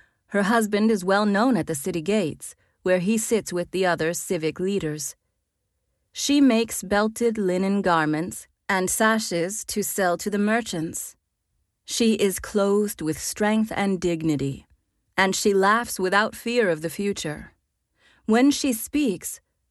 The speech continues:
her words are wise, and she gives instructions with kindness. She carefully watches everything in her household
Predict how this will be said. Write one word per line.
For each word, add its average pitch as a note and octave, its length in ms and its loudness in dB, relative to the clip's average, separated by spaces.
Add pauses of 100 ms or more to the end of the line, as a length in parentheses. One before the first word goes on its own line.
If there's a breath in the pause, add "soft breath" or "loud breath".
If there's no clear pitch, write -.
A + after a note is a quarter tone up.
(120)
her G#3+ 120 4
words A3 380 2
are F#3 140 2
wise, F3+ 640 -2
and F#3 220 0
she - 160 -4
gives G3 260 -2
instructions G#3 840 -2
with D#3+ 180 -8
kindness. F#3 800 -2 (840)
She F#3+ 200 -2
carefully G3 460 0
watches E3+ 540 0
everything F#3+ 500 -2
in F3 160 -2
her E3+ 180 -2
household D#3+ 640 -4